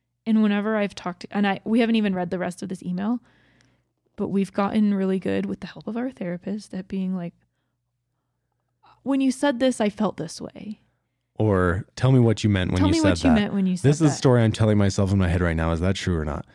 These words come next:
Speaker 2: Or, "Give me some more context behind your thinking."
Speaker 1: And it doesn't always happen immediately, but it, maybe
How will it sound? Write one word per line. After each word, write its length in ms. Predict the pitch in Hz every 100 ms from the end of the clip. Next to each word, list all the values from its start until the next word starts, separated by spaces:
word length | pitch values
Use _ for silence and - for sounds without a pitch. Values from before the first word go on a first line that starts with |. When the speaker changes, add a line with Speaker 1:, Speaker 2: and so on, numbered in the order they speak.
| _ _
Speaker 2:
Or, 160 | - 98
"Give 220 | 95 131
me 80 | 143
some 120 | 131
more 140 | 131 113
context 540 | - 107 95 98 -
behind 300 | - 85 90
your 120 | 85 85
thinking." 440 | - 90 - 214
Speaker 1:
And 60 | 262
it 100 | 269
doesn't 240 | 262 262
always 240 | 285 277 277
happen 260 | 254 233
immediately, 680 | 220 202 208 254 269 294 302 - _ _ _ _
but 320 | - 226 196 - _
it, 260 | - - -
maybe 440 | 214 214 214 196